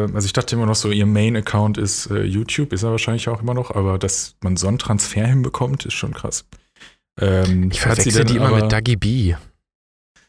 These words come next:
Speaker 1: Ja, die hat auch, die habe ich nicht reingenommen in die Liste. Ähm, ich glaub, eine so, eine reicht. Das ist recht austauschbar für mich
Speaker 2: Ah.
Speaker 1: gefühlt. Ähm, Heidi Klum hat sie mehr oder weniger als sieben Komma acht Millionen.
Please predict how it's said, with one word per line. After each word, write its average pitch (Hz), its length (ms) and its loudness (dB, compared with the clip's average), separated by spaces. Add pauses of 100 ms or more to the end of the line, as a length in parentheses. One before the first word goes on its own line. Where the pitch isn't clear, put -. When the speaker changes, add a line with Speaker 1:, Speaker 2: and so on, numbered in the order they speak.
(200)
Speaker 1:
Ja, 110 240 4
die 107 140 4
hat 110 100 2
auch, 107 160 2
die 107 120 2
habe 101 100 4
ich 98 140 0
nicht 95 180 -2
reingenommen 87 420 -2
in 85 60 -4
die 85 60 -4
Liste. - 460 -6
Ähm, 85 340 -8 (240)
ich - 80 -18
glaub, 90 160 -4
eine 92 240 0
so, 90 160 -2
eine 87 300 -4
reicht. 85 420 -6
Das 95 120 -6
ist - 180 -8
recht 95 160 -4
austauschbar - 480 -2
für - 180 2
mich 87 120 2
Speaker 2:
Ah. - 60 6
Speaker 1:
gefühlt. 95 360 -6 (560)
Ähm, 101 300 4
Heidi 131 200 4
Klum 156 380 2
hat 101 160 0
sie 104 80 2
mehr 107 180 4
oder 135 160 4
weniger 127 240 2
als 104 160 2
sieben 117 220 0
Komma 110 220 -2
acht - 240 -6
Millionen. 95 440 2